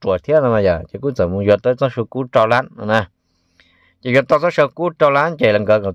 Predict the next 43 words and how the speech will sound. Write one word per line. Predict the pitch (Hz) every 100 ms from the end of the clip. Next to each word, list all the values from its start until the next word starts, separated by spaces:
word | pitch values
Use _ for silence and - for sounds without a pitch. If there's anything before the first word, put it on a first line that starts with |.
| - _ -
là | 104
cho | 110 98
sĩ | 156
tặng | 165 113 90
là |
một | 101 104
sinh | 143 135
chí | 151
tỏ | 131 90 -
kế. | 104 110 _ _ _ _ _ _ _ _ _ _ _ _ _ _
Chỉ | 127 123 _ _
tuần | 127 123
sai | 135
thế | 123 160
ít | 165
tu | 151 131
phong | 165 151
dư | 151
thế, | - 165 -
nó | 120 117 135
chỉ | 117
là | 110 110
sinh | - 135
chí | 151
tỏ | 139 92 -
kế, | 104
chỉ | 110 104
là | 98 113
tu | 107
sĩ | - 110
thế | 110 143
ít | 143
tu | 135 127
khu | - 151 143
thế. | 156 151 _ _ _ _ _ _ _ _
Chỉ | 110
mỗi | 120 160
lần | 147 127
chỉ | 117
là | 104 110
lâu | 131 147
lên, | 156 131 - _ _ _ _
à, | 110 120 92